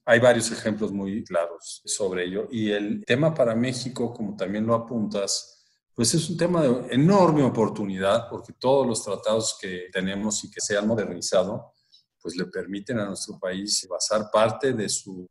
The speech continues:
proyecto para el desarrollo nacional a partir de la atracción de inversión extranjera y del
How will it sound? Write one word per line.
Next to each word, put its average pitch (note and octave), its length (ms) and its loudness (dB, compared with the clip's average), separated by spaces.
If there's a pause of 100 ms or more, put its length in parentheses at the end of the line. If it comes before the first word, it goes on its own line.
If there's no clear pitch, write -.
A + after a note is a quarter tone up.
proyecto G#2+ 720 0
para F#2 300 0
el F2+ 260 -16
desarrollo G#2 800 2
nacional G#2 720 -4 (420)
a F2+ 120 -2
partir G2+ 400 0
de G2+ 140 -4
la F#2 100 -4
atracción F2+ 420 -6
de G2 60 -4
inversión F#2 440 -6
extranjera B2 840 -2
y A2 440 -4
del F2+ 300 -10